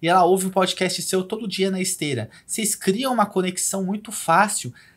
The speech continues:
A, às vezes até essa pesso-, a voz da pessoa é irritante, mas com o tempo você ouve tanto que você acaba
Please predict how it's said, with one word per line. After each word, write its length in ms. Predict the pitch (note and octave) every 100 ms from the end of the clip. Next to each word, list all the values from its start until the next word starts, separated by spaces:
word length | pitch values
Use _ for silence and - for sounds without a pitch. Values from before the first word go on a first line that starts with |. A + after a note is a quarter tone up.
| _
A, 320 | - D#3+ D3+ D#3
às 120 | D#3
vezes 160 | B3
até 120 | A3+ B3+
essa 120 | C4+
pesso-, 240 | C4+ -
a 100 | F3+
voz 240 | F3 E3+ E3+
da 120 | E3+
pessoa 280 | E3 - D#3+
é 60 |
irritante, 500 | D3 C#3 - F3 F3
mas 160 | D#3+ D3+
com 120 | -
o 40 | D3+
tempo 220 | D#3+ D#3
você 240 | D3+ D3
ouve 220 | E3 G3 F#3
tanto 420 | - F3+ B3+ F#3+
que 140 | -
você 180 | G3 G3+
acaba 520 | A3+ B3 D#4+ D4 G3+